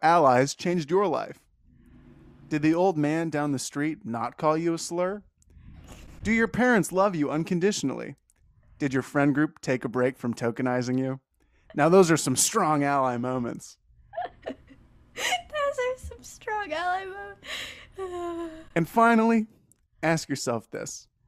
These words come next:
Speaker 1: just to get a little somber.
Speaker 2: Okay.
Speaker 1: What structures, what systems are in place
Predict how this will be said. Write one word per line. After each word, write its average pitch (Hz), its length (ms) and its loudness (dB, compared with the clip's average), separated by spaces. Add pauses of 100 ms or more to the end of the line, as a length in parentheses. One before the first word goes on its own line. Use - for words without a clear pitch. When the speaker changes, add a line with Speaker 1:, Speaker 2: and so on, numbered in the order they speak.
(960)
Speaker 1:
just - 180 -8
to 131 60 -8
get 117 120 -4
a 117 40 -6
little 123 200 -6
somber. - 480 -10 (360)
Speaker 2:
Okay. 254 300 -12 (440)
Speaker 1:
What 190 220 0
structures, - 1000 -4 (760)
what 196 220 4
systems - 960 -2 (520)
are 135 200 6
in 131 100 4
place 120 640 -2